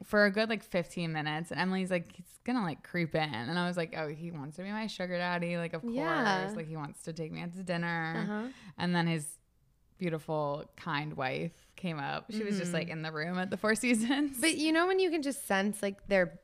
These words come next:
Speaker 2: body language when someone's trying to approach you at a bar?
Speaker 1: Yeah, and then he, they did talk to him. I talked to him and his wife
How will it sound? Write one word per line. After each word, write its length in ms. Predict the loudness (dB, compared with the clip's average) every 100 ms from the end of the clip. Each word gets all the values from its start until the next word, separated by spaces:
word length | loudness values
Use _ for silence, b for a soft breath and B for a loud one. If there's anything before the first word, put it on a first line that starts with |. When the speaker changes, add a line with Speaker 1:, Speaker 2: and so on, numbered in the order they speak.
| -20 2
Speaker 2:
body 320 | 4 6 6
language 400 | 6 4 4 2
when 100 | 0
someone's 240 | -2 -2 -2
trying 140 | 0
to 60 | 0
approach 420 | 0 0 -2 0
you 60 | -2
at 60 |
a 40 | 0
bar? 480 | -4 -4 -6 -6 2
Speaker 1:
Yeah, 400 | 10 12 12 10
and 140 | 10 10
then 100 | 8
he, 80 |
they 220 | 8 8 8
did 200 | 4 2
talk 260 | 6 6 4
to 80 |
him. 240 | 0 0 4
I 100 | 4
talked 240 | 6 6 6
to 40 |
him 120 | 4
and 80 | 4
his 120 | 2
wife 360 | 6 6 6